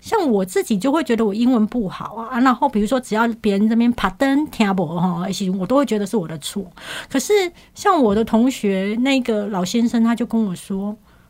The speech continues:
我们讲中文的时候，别人讲什么，有时候我们也听不懂啊，你为什么一定觉得是你的错呢？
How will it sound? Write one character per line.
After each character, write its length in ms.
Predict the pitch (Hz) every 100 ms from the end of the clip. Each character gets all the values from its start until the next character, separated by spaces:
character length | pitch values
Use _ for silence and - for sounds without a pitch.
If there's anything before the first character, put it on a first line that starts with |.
| _ _ _ _
我 180 | - 427
们 100 | 349
讲 220 | 370 262
中 180 | 262 392
文 80 | 427
的 80 | 349
时 100 | 370
候， 140 | 381
别 200 | 349 311
人 140 | 359 359
讲 220 | 311 311
什 100 | 254
么， 80 | 220
有 80 |
时 120 | 208 269
候 40 |
我 60 | 233
们 80 |
也 60 | 196
听 160 | 208 226
不 80 |
懂 260 | 254 180 151
啊， 180 | 156 160
你 80 | 196
为 100 | 311
什 80 | 277
么 80 | 220
一 40 |
定 140 | 247
觉 80 | 220
得 120 | 208
是 80 | 208
你 160 | 226 170
的 80 | 170
错 260 | - 196
呢？ 300 | 180 170 180